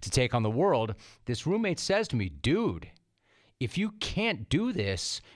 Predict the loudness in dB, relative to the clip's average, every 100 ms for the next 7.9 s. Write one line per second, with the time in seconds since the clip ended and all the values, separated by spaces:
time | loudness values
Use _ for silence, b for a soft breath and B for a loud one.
0 | b 0 2 2 2 2 2 4 2 0
1 | -2 0 2 2 2 2 2 2 2 0
2 | 0 -4 -6 -14 B B 0 2 4 2
3 | 2 2 2 2 0 2 2 2 0 0
4 | 2 2 2 0 0 0 2 2 0 -2
5 | 0 0 0 0 0 0 0 -2 0 2
6 | 2 0 -4 B B B 0 0 0 2
7 | 2 2 2 2 2 4 4 2 -2